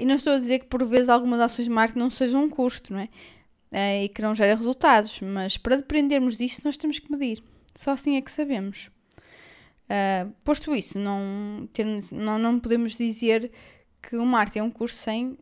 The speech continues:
o termos efetivamente analisado de uma forma séria. Bom, e assim termina mais um episódio do nosso Business After Hours. Espero que vos tenha sido útil. Obrigada por estarem a ouvir. Espero ter-vos aqui no próximo episódio.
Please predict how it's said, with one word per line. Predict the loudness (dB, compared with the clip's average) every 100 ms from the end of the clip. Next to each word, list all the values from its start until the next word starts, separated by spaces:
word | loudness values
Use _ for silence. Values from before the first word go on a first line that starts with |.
| -10
o | -8 -6 -8 -8
termos | -6 -8 -8
efetivamente | -8 -8 -8 -8 -10 -8
analisado | -6 -4 0 0 0
de | -4
uma | -6
forma | -6 -6 -8
séria. | -6 -8 -10 _ _ _ _ -10 -10 -20 -20 -20 _ _ _ _ _
Bom, | 6 6 4 -8 -14 -6
e | -4
assim | -4 -6
termina | -4 -2 -2 -2
mais | 2 4 4 4
um |
episódio | 0 2 2 2 0
do |
nosso | -2 -4 -6 -10 -12 -18 _ -6
Business | -2 0 0 -2
After | -2 -4 -4
Hours. | -2 2 0 -2 -10 -20 _ -20 _ _ _
Espero | -8 2 2 2
que |
vos | -4 -2
tenha | -2 -2
sido | -4 -8 -6
útil. | -6 -6 -6 -4 -4 -4 -12 -20 -20 -2 2
Obrigada | 6 8 8
por | 6
estarem | 2 4 4 2
a | -2
ouvir. | -6 -8 -10 -10 -12
Espero | -8 -4 -6
ter-vos | -6 -8 -8
aqui | -6
no | -8
próximo | -4 -4 -2 -4
episódio. | -2 4 6 6 4 2 -6